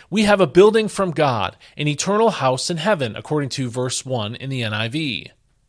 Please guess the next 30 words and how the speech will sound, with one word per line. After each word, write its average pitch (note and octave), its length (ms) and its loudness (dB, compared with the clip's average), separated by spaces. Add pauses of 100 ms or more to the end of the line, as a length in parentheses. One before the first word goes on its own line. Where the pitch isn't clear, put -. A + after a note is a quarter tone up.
(480)
Believers B3 420 2
should D#3+ 260 0
long G#3+ 460 6
for F#3+ 160 2
eternity, F#3+ 520 0
according C3 340 0
to B2 100 -2
verses A2+ 360 -4
two A2 200 -6
through G2+ 240 -8
eight, G2+ 320 -8 (360)
but G#3 120 4
live B3 240 4
for - 160 -2
Christ A#2 440 -2
with F3 120 -6
the C#4 80 -4
time C3+ 280 -4
we D#3+ 120 -4
have A#2 260 -2
on C#3 80 -4
this D3 180 -4
earth A#2 220 -4
now, F#3+ 320 2
according B2+ 360 -4
to D3 60 -6
verses B2 380 -8
nine G#2+ 220 -8
and C3 100 -10
ten. C#3+ 500 -4